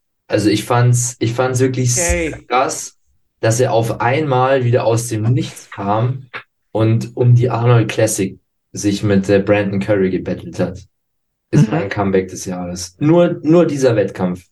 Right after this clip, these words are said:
Speaker 3: Okay. Ja?
Speaker 1: Oder dass er überhaupt nochmal den Anschluss gefunden hat. Klar, Mister O war nichts, aber
Speaker 3: Ja, geh, geh ich mit einher.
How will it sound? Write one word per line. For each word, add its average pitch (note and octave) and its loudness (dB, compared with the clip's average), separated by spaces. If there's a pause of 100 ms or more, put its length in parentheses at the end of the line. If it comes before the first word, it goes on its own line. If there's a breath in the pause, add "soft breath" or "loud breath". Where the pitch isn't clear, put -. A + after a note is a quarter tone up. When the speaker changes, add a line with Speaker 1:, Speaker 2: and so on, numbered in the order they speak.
(140)
Speaker 3:
Okay. - -2 (1000)
Ja? A3 0
Speaker 1:
Oder B2+ 4
dass C3 2
er C3 0
überhaupt D3 0
nochmal A#2+ -2
den A2 -6
Anschluss G2+ -6
gefunden F#2 -4
hat. F2+ -8
Klar, A#2 -2
Mister G#2 -4
O A2 2
war G2+ 0
nichts, - -4
aber F#3+ 2 (1700 loud breath)
Speaker 3:
Ja, F3+ 2 (840)
geh, E3+ 4
geh F3 4
ich F#3 0
mit D#3+ 4
einher. C3+ 0